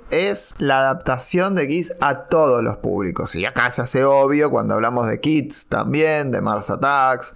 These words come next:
hay de todo. Pero también hay que pensar en que se amplía la base de público y se apela un poquito menos a, al chabonaje.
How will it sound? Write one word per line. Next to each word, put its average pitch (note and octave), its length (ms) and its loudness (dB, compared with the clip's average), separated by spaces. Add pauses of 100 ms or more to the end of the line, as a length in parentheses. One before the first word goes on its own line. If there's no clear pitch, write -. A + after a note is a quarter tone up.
(160)
hay C3+ 180 2
de C#3+ 120 2
todo. B2 500 2 (720)
Pero B2 240 2
también F#3 580 0
hay F3 180 0
que F3 120 -2
pensar D#3+ 680 -2 (340)
en C3 320 -4
que B2+ 140 -2
se B2+ 140 0
amplía D#3+ 680 0 (360)
la B2+ 160 2
base C#3 280 2
de C3 80 2
público D3 480 0
y C#3 40 0
se C3+ 180 0
apela E3 420 2
un B2+ 300 -4
poquito G#3 440 0
menos B3 580 -4 (180)
a, C#3 420 0 (800)
al B2 400 0
chabonaje. B2+ 800 0